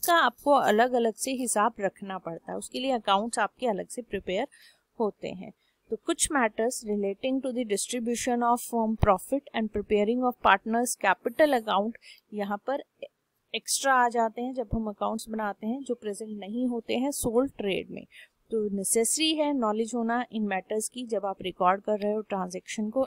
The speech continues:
in partnership business। तो तीन basically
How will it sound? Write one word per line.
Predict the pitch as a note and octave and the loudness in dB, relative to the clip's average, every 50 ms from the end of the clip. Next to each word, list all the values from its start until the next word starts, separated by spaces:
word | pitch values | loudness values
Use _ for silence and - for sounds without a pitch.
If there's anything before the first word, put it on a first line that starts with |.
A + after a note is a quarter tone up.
| - - | 0 -2
in | A3 G#3 | -2 0
partnership | - G3 F3 E3+ - F#3+ F3+ F3+ - C4 C4+ | 2 0 0 -2 -6 -10 -8 -6 -4 -6 -6
business। | B3 G#3+ - - F#3 E3 - - - - - - _ _ - - _ _ _ - | -6 -8 -10 -6 -6 -6 -6 -8 -12 -14 -18 -18 _ _ -20 -20 _ _ _ -10
तो | - G#3 G#3 | -6 -6 -6
तीन | - _ - - C#4+ C#4+ D#4+ E4 E4+ D#4+ | -6 _ -12 -10 -6 -4 -4 -4 -4 -2
basically | B3 A#3 G#3 - - G#3+ - - G#3 G#3 | -2 -2 -2 -2 -6 -10 -8 -8 -8 -8